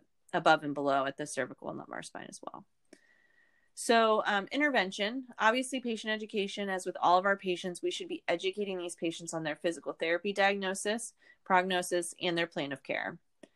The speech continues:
Although it's not specifically researched in the thoracic spine, we know that patient education combined with manual therapy and therapeutic exercises has improved outcomes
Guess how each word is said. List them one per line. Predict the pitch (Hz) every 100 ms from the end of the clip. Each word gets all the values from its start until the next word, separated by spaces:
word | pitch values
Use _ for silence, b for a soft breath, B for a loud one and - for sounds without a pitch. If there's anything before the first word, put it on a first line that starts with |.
| b b b
Although | 196 196 208 202
it's | 208 -
not | 202 202 -
specifically | 247 202 226 226 220
researched | 196 196 180 185 196
in | 175
the | 170
thoracic | 185 165 147 - 185
spine, | - 190 196 202
we | 175
know | 170 160
that | 180 -
patient | 180 160 170
education | 160 156 165 151 175 165 165
combined | - 165 156 151 170
with | 170 175
manual | 170 175 185 180
therapy | 160 160 160 170 165 -
and | 165
therapeutic | 160 160 - 160 160 -
exercises | - 165 - 151 143 143 -
has | 165 170
improved | 165 170 160 -
outcomes | 160 - 165 143 143 - -